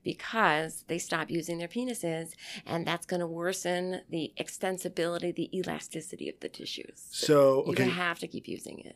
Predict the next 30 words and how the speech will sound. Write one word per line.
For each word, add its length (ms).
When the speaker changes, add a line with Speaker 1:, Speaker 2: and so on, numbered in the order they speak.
Speaker 2:
So 180
to 100
correlate, 840
it's, 300
I, 60
you 340
know, 160
tell 160
women 300
after 220
menopause 580
who 120
wanna 340
stop 260
having 260
sex 320
'cause 220
it 80
hurt, 160
you 120
know, 180
it's 280
like, 260
you 100
gotta 240
use 360
it 100
or 160
lose 300
it. 320